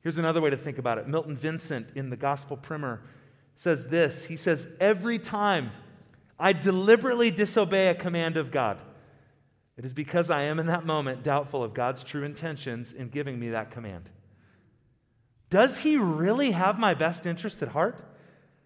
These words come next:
Or is he withholding something from me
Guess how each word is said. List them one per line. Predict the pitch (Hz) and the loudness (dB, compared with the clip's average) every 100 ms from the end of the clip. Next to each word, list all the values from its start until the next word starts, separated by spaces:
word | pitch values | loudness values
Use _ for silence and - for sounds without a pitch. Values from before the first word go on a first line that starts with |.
| _ _ _ - | _ _ _ 6
Or | 202 | 8
is | 208 202 | 8 6
he | - 254 | 0 2
withholding | 233 220 220 - 247 302 269 226 | 6 4 4 0 2 4 2 -2
something | 170 196 170 - 165 | 0 -2 -2 -4 -6
from | - 160 | -6 -6
me | 156 160 165 | -4 -4 -4